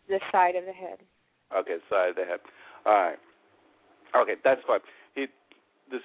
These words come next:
Speaker 2: person is showing me, uh, acc-, uh, side head. I was getting headaches. I was getting head pounds, so something happened with his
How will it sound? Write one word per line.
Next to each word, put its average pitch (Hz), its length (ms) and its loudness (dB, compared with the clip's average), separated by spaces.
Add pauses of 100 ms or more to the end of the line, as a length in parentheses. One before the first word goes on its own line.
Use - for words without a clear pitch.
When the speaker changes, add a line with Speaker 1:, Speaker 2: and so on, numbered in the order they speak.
Speaker 2:
person 139 380 -2
is 107 60 -8 (100)
showing 107 300 -2
me, 98 240 -8 (1000)
uh, 98 200 2 (120)
acc-, 120 220 2 (180)
uh, 123 120 -8 (1300)
side 131 220 4 (100)
head. 117 240 2
I 98 60 -4
was 101 160 -8
getting 104 360 -12 (200)
headaches. 110 380 -2
I 104 60 -4
was 98 120 -6
getting 101 160 -8
head 98 280 -4
pounds, 90 360 -6
so 92 140 -8
something 107 280 -6
happened 98 320 -4
with 92 120 -10
his 87 100 -12